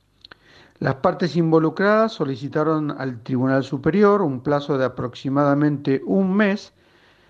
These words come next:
con el fin de permitir regularizar legislativamente los salarios de aislamiento.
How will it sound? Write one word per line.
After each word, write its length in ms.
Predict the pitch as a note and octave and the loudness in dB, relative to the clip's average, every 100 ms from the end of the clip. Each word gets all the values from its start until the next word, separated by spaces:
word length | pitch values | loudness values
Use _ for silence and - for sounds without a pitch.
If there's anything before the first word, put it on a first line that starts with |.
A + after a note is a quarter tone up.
| _ - | _ -4
con 180 | D3+ D#3+ | 2 6
el 200 | D#3+ D#3+ | 4 2
fin 260 | F#3+ F#3+ | -2 0
de 140 | F3+ E3+ | 2 2
permitir 800 | A3+ A3+ A3 F3 F#3+ F#3+ F#3 - _ - | 2 2 2 0 -2 0 -2 -4 _ -12
regularizar 1120 | C#3+ E3+ A3+ G#3+ F#3+ F#3+ F3+ E3+ - F3+ F3+ | -4 4 4 4 2 0 0 -2 0 0 0
legislativamente 1500 | - C3+ C3 - C3 C3 C3 - F#3 F#3+ G#3+ F3 E3 F3+ F#3 - _ _ - | -2 -4 -4 -6 -4 -4 -4 -2 0 2 2 2 0 0 -2 -4 _ _ -6
los 400 | D#3 E3+ F#3 - | 4 4 4 2
salarios 720 | E3+ D#3 D3+ D3+ D#3 D#3+ - C#4 | 0 2 2 2 -2 -4 -12 -14
de 240 | A#2 B2+ | -6 -2
aislamiento. 840 | B2+ C3 B2 A#2 A2+ G#2+ - - | -2 -4 -4 -4 -6 -8 -12 -18